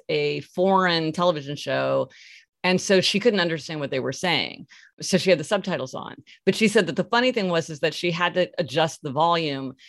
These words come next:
just as if she were listening to their voices, because she said, like, if she couldn't hear what they were saying, just knowing the words that they were saying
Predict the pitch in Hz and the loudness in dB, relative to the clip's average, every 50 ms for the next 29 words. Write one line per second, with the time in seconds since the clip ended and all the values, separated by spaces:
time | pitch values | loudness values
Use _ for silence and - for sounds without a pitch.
0 | - _ - - 208 202 208 208 185 - 165 175 165 165 - - - 180 165 151 | -20 _ 2 2 2 4 6 4 4 6 6 2 2 2 0 -4 -2 -2 -2 0
1 | 143 185 208 214 208 196 185 - 160 160 143 - - 147 143 139 139 160 139 139 | 2 2 4 4 4 2 0 0 -2 -6 -8 -8 -10 -10 -10 -8 -8 -6 -4 -4
2 | 139 143 190 208 202 196 202 147 123 104 135 - - 170 147 175 - - 180 175 | -2 0 0 0 0 0 -2 -4 -6 -6 -6 -6 -6 -4 -4 -4 -4 -2 -4 -2
3 | - 175 170 170 151 156 151 135 135 - - - - - - _ - 196 190 - | 0 2 2 2 2 2 0 0 -4 -12 -20 -20 -20 -20 -10 _ 4 4 4 4
4 | - - 196 196 202 - 254 247 226 220 190 - - - - - 208 202 196 190 | 2 0 0 0 2 4 4 6 6 4 0 -2 -8 -12 -4 -2 0 0 2 0
5 | 180 180 170 156 143 151 156 - - 220 214 196 165 147 139 139 135 139 139 139 | 0 0 0 -4 -4 -6 -8 -6 -4 -2 -2 0 0 0 -2 -2 -4 -6 -6 -8
6 | - _ - - _ _ - - 233 233 - - 165 175 165 165 180 202 214 208 | -12 _ -20 -20 _ _ 0 4 4 4 4 4 2 4 4 6 6 6 6 6
7 | 196 185 175 156 143 131 170 247 311 330 311 - 170 151 - 139 139 131 139 139 | 4 4 2 2 0 0 -2 -2 -2 -4 -4 -4 -4 -2 -2 -4 -4 -4 -6 -6
8 | - - 139 139 139 135 135 131 131 131 117 139 | -4 -4 -4 -2 -2 -2 -4 -4 -4 -6 -8 -10